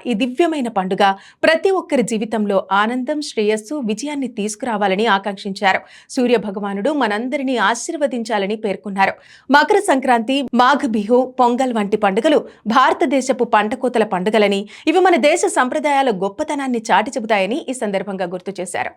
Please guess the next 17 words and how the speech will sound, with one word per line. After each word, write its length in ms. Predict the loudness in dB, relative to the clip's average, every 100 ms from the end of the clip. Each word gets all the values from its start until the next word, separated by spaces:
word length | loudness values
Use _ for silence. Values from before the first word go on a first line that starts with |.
| -18 -18 0
వ్యవసాయ 420 | 2 4 4 4
సంస్కృతితో 640 | 4 0 0 -6 -2 2 2
ముడిపడి 400 | 2 0 0 0
ఉన్న 160 | 0
ఈ 160 | 0 0
పండుగలు 440 | -2 0 -2 -2 0
ఋతువుల 400 | 0 0 -2 -2
మార్పుకు 400 | -4 -6 -6 -6
సూచికగా 500 | -6 -2 0 2 2
నిలుస్తాయని, 580 | 0 -2 0 0 -2 -6 -14 _
ప్రకృతి, 480 | 0 0 -2 -4 -2 0
సాంస్కృతిక 640 | 2 0 0 -6 -6 -2
వైవిధ్యం, 480 | -2 -2 -4 -4 -2
సామాజిక 540 | 0 0 -2 -6 -8
సామరస్యాన్ని 760 | -4 -4 -4 -8 -4 -4 -4 -4
ప్రతిబింబిస్తాయని 760 | -6 -6 -8 -10 -6 -4 -4 -6
తెలిపారు. 460 | -10 -8 -6 -8